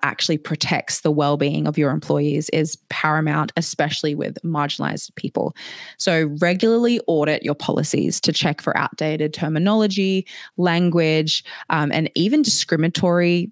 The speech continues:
intentional or otherwise, policies, because they are there. Again, language, everything is kind of changing,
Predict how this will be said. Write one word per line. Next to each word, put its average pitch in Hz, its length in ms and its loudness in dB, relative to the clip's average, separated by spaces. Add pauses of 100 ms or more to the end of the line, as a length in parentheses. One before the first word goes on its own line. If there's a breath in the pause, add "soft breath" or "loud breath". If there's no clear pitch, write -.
intentional 165 580 -2
or - 160 -2
otherwise, 156 640 0 (140)
policies, - 560 -2
because 156 300 -4
they 151 140 -2 (120)
are 156 240 2
there. 147 400 -2
Again, 151 400 -2 (140)
language, 165 680 0
everything 165 400 -2
is 156 120 -2
kind 151 180 -2
of 151 60 -6
changing, 185 580 0